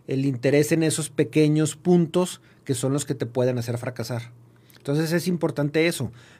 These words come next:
Va celebrando el avance del grupo, lo vas caminando con ellos, pero no pierdes precisamente el discurso, la motivación y el empuje para decirles, "Ya cumplimos con esto,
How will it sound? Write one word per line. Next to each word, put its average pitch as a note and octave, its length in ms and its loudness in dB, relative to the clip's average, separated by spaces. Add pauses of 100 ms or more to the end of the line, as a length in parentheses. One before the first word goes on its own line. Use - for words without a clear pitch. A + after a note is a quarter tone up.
Va B2+ 220 6
celebrando E3 960 6
el C#3 180 6
avance D3+ 640 2 (300)
del B2 160 0
grupo, D#3+ 500 2 (340)
lo B2 60 0
vas C3 120 0
caminando D3 460 0
con C#3+ 160 0
ellos, C#3+ 340 -2 (260)
pero C3 280 0 (100)
no D3+ 320 2 (140)
pierdes D#3 800 4 (380)
precisamente C#3 920 0
el B2 80 0
discurso, C#3+ 420 0
la D3+ 140 4
motivación B2 560 0
y D3 60 2
el C#3+ 80 4
empuje B2+ 340 -2
para B2 240 -2
decirles, A#2 580 -4
"Ya C3+ 120 -4
cumplimos D#3+ 420 0
con D3 160 0
esto, F3+ 340 0